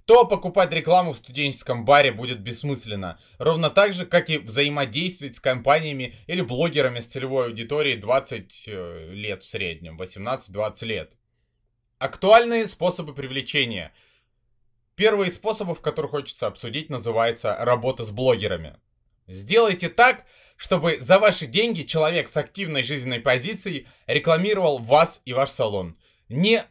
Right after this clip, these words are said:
сложно. Не сложно это организовать.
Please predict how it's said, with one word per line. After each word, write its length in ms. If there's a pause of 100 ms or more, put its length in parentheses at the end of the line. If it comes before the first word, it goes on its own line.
сложно. 720 (140)
Не 160
сложно 460
это 160
организовать. 800